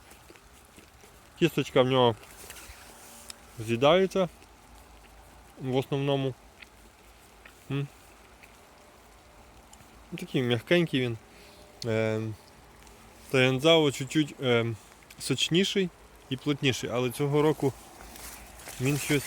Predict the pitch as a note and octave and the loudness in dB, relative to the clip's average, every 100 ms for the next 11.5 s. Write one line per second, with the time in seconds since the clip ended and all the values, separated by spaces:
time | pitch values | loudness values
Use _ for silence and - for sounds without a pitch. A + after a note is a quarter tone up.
0 | - C3+ - C#3 C#3 C3+ C3+ B2+ - C3+ | -8 -8 -6 -4 -4 -4 -4 -4 -4 -2
1 | D#3+ D#3 D3 - - - - - - - | 0 2 0 0 -6 -8 -8 -10 -12 -18
2 | - - - - - - - - C3 B2 | -18 -18 -18 -18 -16 -16 -18 -10 -4 -2
3 | C#3+ C#3 - - - - - - - - | -2 -4 -6 -18 -20 -20 -20 -20 -20 -8
4 | A#2+ - A2+ - - - A2 A2+ A#2+ A2 | -8 -6 -10 -10 -20 -10 -6 0 0 0
5 | A#2+ C3 A#2 B2+ C3 B2 - A2+ - G#2 | -2 -2 -2 -2 -2 -2 -4 -10 -6 -4
6 | G#2+ A#2 A#2 D#3+ D#3 C3 - - - - | -2 -2 0 0 -2 -4 -12 -20 -20 -20
7 | - - B2 B2 B2 B2 B2 - C#3+ C3 | -16 -4 -2 -2 -2 -2 -4 -8 -6 -4
8 | A#2+ A#2 B2 B2 A#2 A2 G2+ C#3 G#3 D#3+ | -2 -4 -4 0 0 -2 -6 -4 0 0
9 | C3 G#2 C#3 A#2 A#2+ A#2+ - A#2 A2 - | 0 0 -2 0 -4 -4 -4 -6 -6 -10
10 | - - - - - - - - - - | -16 -18 -20 -20 -20 -20 -20 -20 -20 -20
11 | - C3 C3+ A#2+ A2 | -18 -10 -6 -4 -4